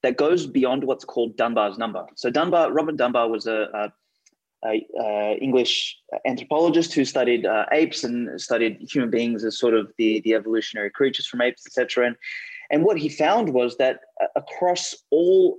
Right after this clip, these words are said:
of the different ape species, including humans, we're only able to, uh, build groups of a, up to a maximum of about a hundred fifty human beings that we can know, uh, and we can have some sort of trust with.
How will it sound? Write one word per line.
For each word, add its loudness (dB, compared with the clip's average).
of 0
the 0
different -6
ape -4
species, -6
including 0
humans, -6
we're 4
only 2
able 4
to, 0
uh, -2
build 4
groups 0
of -4
a, 0
up -2
to -4
a 0
maximum -4
of -4
about 0
a -4
hundred -4
fifty -2
human -4
beings -2
that 2
we 2
can -2
know, 4
uh, 2
and 4
we 4
can -2
have -2
some 0
sort 0
of -4
trust -4
with. -8